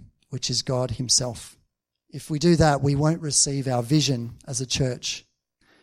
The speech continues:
because our vision doesn't come by pursuing those things we hope for, um, as I mentioned just before,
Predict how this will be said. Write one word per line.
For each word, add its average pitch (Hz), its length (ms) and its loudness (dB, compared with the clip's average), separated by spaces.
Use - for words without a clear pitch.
because 160 300 0
our 160 140 2
vision 180 320 2
doesn't 156 320 0
come 156 240 2
by 139 160 2
pursuing 151 540 -2
those 139 300 0
things 147 340 0
we 131 120 2
hope 143 280 0
for, 131 340 -2
um, 131 300 -2
as 131 160 -8
I 131 80 -4
mentioned 131 380 -4
just 123 180 -6
before, 127 500 -2